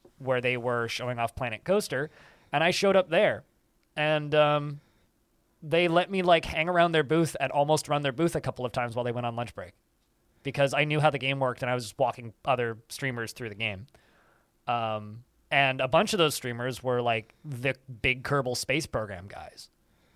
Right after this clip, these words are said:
because they're like, "Oh, we like games where you build things." Um, and so th-, that got me in with the circles of people like, uh, Eric Johnson Space Academy, which is E J S A on, uh,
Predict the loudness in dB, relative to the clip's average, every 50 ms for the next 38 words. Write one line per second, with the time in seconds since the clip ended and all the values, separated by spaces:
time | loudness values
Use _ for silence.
0 | _ _ _ _ _ _ -12 -6 -4 -2 -2 0 0 2 2 4 4 2 2 0
1 | -4 -10 _ _ 2 2 2 4 2 2 4 4 4 4 4 2 -2 -4 -4 -4
2 | -6 -8 -10 -10 -10 -10 -10 -6 -6 -6 -6 -8 -10 -8 -8 -8 -6 -8 -12 -12
3 | -14 -18 -20 _ _ _ _ _ _ _ _ _ _ _ _ 0 2 2 4 2
4 | 2 0 -2 -6 -8 -12 -14 -16 -16 _ _ _ _ _ _ -2 0 2 2 2
5 | 0 -2 -4 -6 -8 -8 -10 -12 -10 -4 0 2 4 4 2 0 -4 _ _ _
6 | _ _ 0 2 4 4 4 2 -4 -4 -2 -2 -4 -4 -6 -10 -10 -8 -8 -6
7 | -6 -4 -4 -4 -4 -2 -2 -2 -2 -4 -6 -8 -8 -8 -8 -10 -8 -6 -4 -4
8 | -2 -4 -4 -6 -6 -6 -4 -4 -4 -4 -4 -6 -6 -6 -6 -6 -6 -4 -4 -4
9 | -4 -4 -8 -10 -6 -2 0 0 0 0 -2 0 2 4 4 2 2 -2 -4 -6
10 | -6 -10 -12 -14 -12 -10 -8 -6 -6 -6 -4 -2 0 2 2 2 0 -2 -6 -18
11 | -20 -20 -14 _ -4 -2 -2 -2 -2 0 0 2 2 2 2 0 0 -2